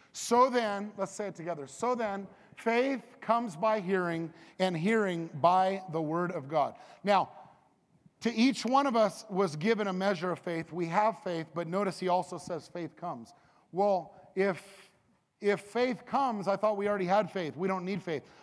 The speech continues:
Well, it, what it's talking about is we all have a measure of faith, but the growing of faith or the development of our faith comes through hearing the word of God.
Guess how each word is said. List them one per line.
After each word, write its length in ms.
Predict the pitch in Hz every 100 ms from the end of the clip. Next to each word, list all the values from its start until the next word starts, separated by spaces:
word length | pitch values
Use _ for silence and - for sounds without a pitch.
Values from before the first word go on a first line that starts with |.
| -
Well, 340 | 185 180 - - - _
it, 260 | 185 190 -
what 160 | 196 202
it's 180 | 196 -
talking 300 | 202 220 214
about 220 | 170 165
is 100 | 135
we 140 | 156
all 120 | 180 196
have 200 | 185 160
a 60 |
measure 420 | 147 175 214 160 160
of 80 |
faith, 260 | - 170 160 - -
but 380 | 147 180 170 - -
the 100 | 175
growing 580 | 147 156 202 247 226 180
of 140 | 156
faith 300 | - 165 165
or 60 | 165
the 120 | 156
development 640 | 147 143 175 233 254 170
of 120 | 156 143
our 120 | 156
faith 320 | 165 156 147
comes 400 | - 190 156 139 - - -
through 240 | 185 175
hearing 600 | 131 196 214 180 135 127 - _ -
the 80 | 151
word 240 | 147 143
of 80 | 127
God. 280 | 147 135